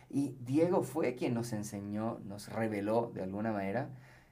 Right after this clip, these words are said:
eh, las bases, los fundamentos de lo que hoy es conocido como el método paternidad efectiva. Y de alguna manera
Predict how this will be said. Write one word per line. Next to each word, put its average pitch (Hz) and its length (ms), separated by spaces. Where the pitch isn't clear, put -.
eh, 113 300
las 104 400
bases, 131 520
los 101 220
fundamentos 117 880
de 104 80
lo 98 160
que 95 140
hoy 104 180
es 120 100
conocido 101 540
como 95 220
el 98 100
método 117 640
paternidad 95 760
efectiva. - 600
Y 120 100
de 123 80
alguna 143 280
manera 131 500